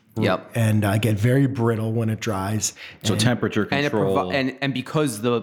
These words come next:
Speaker 1: the plaster is mixed with water, it,
Speaker 2: Mm-hmm.
Speaker 1: it's, it's a lot of moisture going into your building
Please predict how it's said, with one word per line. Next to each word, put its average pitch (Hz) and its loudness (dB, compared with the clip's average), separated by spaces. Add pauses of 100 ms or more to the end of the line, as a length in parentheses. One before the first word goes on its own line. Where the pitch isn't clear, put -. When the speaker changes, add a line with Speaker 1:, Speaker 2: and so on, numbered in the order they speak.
(100)
Speaker 1:
the 110 -6 (300)
plaster 120 -4
is 98 -8 (220)
mixed 117 -4
with 104 -12 (220)
water, 113 -2
it, - -4
Speaker 2:
Mm-hmm. 117 -2
Speaker 1:
it's, 113 -6
it's - -10
a 127 0
lot 123 2
of 120 -6
moisture 117 -8
going 101 -4
into 98 -8
your 104 -10
building 95 -10